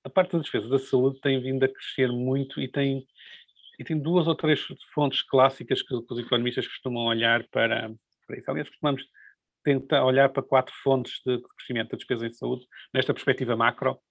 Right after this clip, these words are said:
eh, e, ahm, e elas têm pesos desiguais. Eh, uma delas é, inevitavelmente, quando se fala do envelhecimento, é qual é o peso do envelhecimento nas despesas de saúde. E aqui temos frequentemente um mito, eh,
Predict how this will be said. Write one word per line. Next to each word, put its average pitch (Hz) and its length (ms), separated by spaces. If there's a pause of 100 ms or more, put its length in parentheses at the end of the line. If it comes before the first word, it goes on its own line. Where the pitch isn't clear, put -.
(400)
eh, 131 280
e, 127 240
ahm, 123 540 (460)
e 135 100
elas 139 200
têm 139 200
pesos 139 220
desiguais. - 460 (580)
Eh, 131 220
uma 160 180
delas 175 440
é, 110 360
inevitavelmente, 113 720
quando 120 180
se - 60
fala 120 160
do 117 180
envelhecimento, 131 600 (140)
é 127 140 (100)
qual 127 160
é - 20
o 123 60
peso 131 200
do 127 60
envelhecimento 120 560
nas 120 120
despesas 117 320
de 117 180
saúde. - 180 (580)
E 156 80
aqui 180 180
temos 180 200
frequentemente 143 840 (180)
um 139 220
mito, 135 580
eh, 127 420